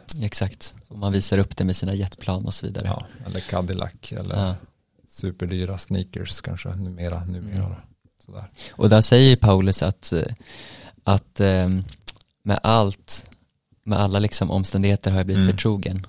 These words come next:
Speaker 1: i Filipperbrevet
Speaker 2: Ja.
Speaker 1: där. Liksom att, ja, men jag kan leva i överflöd eller jag kan leva fattig
Speaker 2: Precis.
Speaker 1: för att han ger mig nåden.
Speaker 2: Mm.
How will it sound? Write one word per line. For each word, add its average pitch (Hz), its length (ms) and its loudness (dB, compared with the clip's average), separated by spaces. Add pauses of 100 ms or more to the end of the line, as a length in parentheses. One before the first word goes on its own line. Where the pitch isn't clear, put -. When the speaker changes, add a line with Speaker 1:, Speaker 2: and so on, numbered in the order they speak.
Speaker 1:
i - 120 -14
Filipperbrevet 95 680 -2
Speaker 2:
Ja. 92 60 -4
Speaker 1:
där. 95 120 -4 (100)
Liksom - 280 -6
att, - 300 -10 (460)
ja, - 60 -8
men 98 160 0
jag 98 120 2
kan 101 160 4
leva 92 340 2
i 92 100 0
överflöd 95 580 2
eller 95 140 0
jag 92 80 -4
kan 92 160 -2
leva 90 240 -2
fattig 90 560 -4 (320)
Speaker 2:
Precis. 98 380 -8
Speaker 1:
för 95 100 0
att 92 80 -2
han 98 200 2
ger 92 100 2
mig 90 120 0
nåden. 95 440 0
Speaker 2:
Mm. 90 300 0